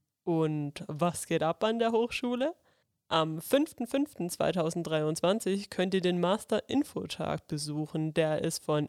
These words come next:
elf Uhr bis fünfzehn Uhr im Foyer der H D M.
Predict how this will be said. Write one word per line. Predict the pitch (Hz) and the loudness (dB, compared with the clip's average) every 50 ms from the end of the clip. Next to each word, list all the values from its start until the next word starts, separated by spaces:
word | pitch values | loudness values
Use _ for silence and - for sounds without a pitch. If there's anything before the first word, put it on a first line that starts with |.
| - - | -2 2
elf | - 226 247 - | 2 2 2 2
Uhr | - 277 285 269 | 0 0 0 0
bis | - 190 - | 0 -4 -2
fünfzehn | - - 233 262 - - - 269 - | 0 0 0 0 0 -2 -4 -2 0
Uhr | 202 247 240 - | 2 2 2 2
im | 180 185 | 0 -2
Foyer | - - 160 156 151 151 151 147 | -2 -2 -4 -2 -2 -2 -4 -2
der | 151 147 143 131 | -2 -2 -4 -4
H | 143 143 143 | -6 -6 -6
D | 139 147 | -4 -4
M. | - 160 170 202 226 | -2 -2 -2 -2 -4